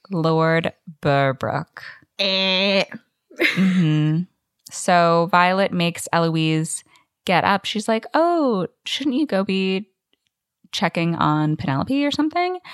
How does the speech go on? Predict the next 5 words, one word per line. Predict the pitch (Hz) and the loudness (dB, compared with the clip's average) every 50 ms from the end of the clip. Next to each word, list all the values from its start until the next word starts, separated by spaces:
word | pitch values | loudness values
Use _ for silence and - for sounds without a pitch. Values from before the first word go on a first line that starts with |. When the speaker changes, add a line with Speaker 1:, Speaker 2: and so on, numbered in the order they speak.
| - - - - - - - - _ _ _ _ _ | -16 -16 -16 -16 -18 -20 -20 -20 _ _ _ _ _
Speaker 1:
And | - 190 190 190 185 180 180 175 165 - - - | 0 2 4 4 4 4 2 0 -2 -4 -8 -6
much | - 180 180 180 180 - - | -2 0 0 2 0 -2 -4
to | - - 190 175 | -2 -2 0 2
Daphne's | 175 165 151 - 175 160 156 | 2 2 2 2 2 0 0
chagrin, | 160 - 170 160 - 185 180 180 180 180 180 180 180 185 | 0 -2 -2 0 0 2 2 2 2 2 0 -2 -2 -4